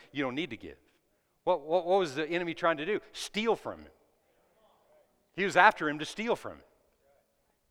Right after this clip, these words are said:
But in this type of a situation right here, someone sarcastically would say,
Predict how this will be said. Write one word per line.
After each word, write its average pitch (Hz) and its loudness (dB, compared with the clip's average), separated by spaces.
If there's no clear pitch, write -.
But 160 4
in 160 -2
this 220 0
type 185 4
of 147 -4
a 127 -6
situation 160 -4
right 127 4
here, 160 -4
someone 180 2
sarcastically 165 2
would 127 -8
say, 151 0